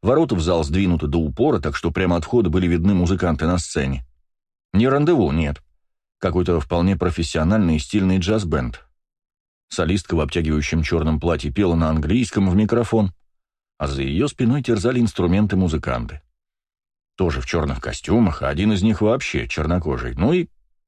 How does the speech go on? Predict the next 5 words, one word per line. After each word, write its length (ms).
гости, 340
конечно 460
же. 160
Много 380
гостей. 460